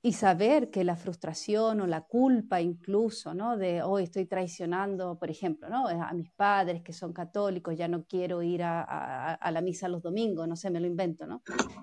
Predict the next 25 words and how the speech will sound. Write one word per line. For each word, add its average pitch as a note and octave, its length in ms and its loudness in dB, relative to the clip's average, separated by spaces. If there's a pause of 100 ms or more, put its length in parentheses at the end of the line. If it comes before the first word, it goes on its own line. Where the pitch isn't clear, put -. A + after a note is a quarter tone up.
Em, E3 720 -4 (800)
en G#3 160 2
fin, A#3 180 4
cuando F3+ 240 0
sabes G#3 340 4
que, G#3+ 160 0
o, F#3+ 80 4
o F3+ 240 2
que, F#3 280 2
o F3 100 0
que F3 80 -6
estás E3+ 220 -4
traicionando F#3+ 540 -2
tu F3 120 -4
grupo F3+ 320 -2
de, F3 240 0 (420)
de E3+ 140 -2
amigos G3 400 4
o F3+ 100 2
que E3+ 120 -4
te F3+ 100 -4
dejan F3+ 320 -4
de E3+ 80 -4
hablar, G#3 400 0 (540)
eh, E3+ 600 4